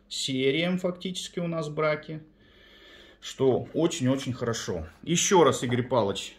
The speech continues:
наведите, пожалуйста, покажите, что нужно сделать, чтобы на, э, банкноты из ваших коллекций оказались в реестре. И еще раз хочу уточнить вот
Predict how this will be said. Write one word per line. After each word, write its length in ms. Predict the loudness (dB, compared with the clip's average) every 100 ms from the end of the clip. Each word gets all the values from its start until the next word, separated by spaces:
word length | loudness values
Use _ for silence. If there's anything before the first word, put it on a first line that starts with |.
| -6
наведите, 440 | -4 -2 -4 -6
пожалуйста, 600 | -6 -4 -2 -4 -8 -14
покажите, 640 | -16 -6 -4 -2 -4 -6 -10 -14 -20
что 240 | -6 0
нужно 300 | 0 0 -2
сделать, 360 | -2 0 0 0
чтобы 480 | -4 -6 -4 -4 -6 -16 _ _
на, 400 | -2 0 0 0 -4
э, 260 | -2 -2
банкноты 560 | 0 0 0 -2 -2 -2
из 100 | -2
ваших 320 | -2 -2 -4
коллекций 480 | 0 0 0 -2 -4
оказались 500 | -2 -2 0 -2 -6
в 60 |
реестре. 720 | -6 -4 -4 -6 -4 -4 -4 -8 -20 _ -16 -16 -20 _ -20 _
И 420 | 2 2 2 -2
еще 440 | -6 -4 -2 2 4
раз 200 | 2 2
хочу 360 | -2 -4 -6
уточнить 680 | -8 -8 -6 -6 -4 -4 -4
вот 260 | -8 -10